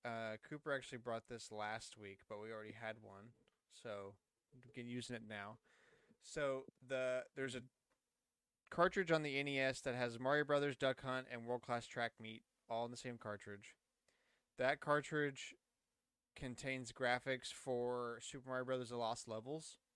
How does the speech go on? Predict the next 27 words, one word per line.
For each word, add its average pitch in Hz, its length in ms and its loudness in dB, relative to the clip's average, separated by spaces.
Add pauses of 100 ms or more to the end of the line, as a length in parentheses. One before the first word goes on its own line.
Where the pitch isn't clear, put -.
(1160)
which - 240 -4
can 143 160 -6
be 135 140 -6
loaded 139 420 -2 (100)
into 143 260 -8
the 139 140 -4
original 120 360 -6
game, 107 500 -6 (540)
creating 127 520 -2
a, 120 160 -2 (160)
what 127 240 -2
they 131 120 0
called 123 500 0
alternate 127 380 -2
universe 131 520 -4
version, 135 600 -4 (640)
um, 110 360 -4
but 113 100 -10
basically 127 300 -4
just 120 240 -12
Mario 120 320 -2
Brothers 120 340 0
with 117 160 -4 (1300)
the 147 140 2
Lost 127 300 2
Levels 127 340 -2
graphics. 135 480 -2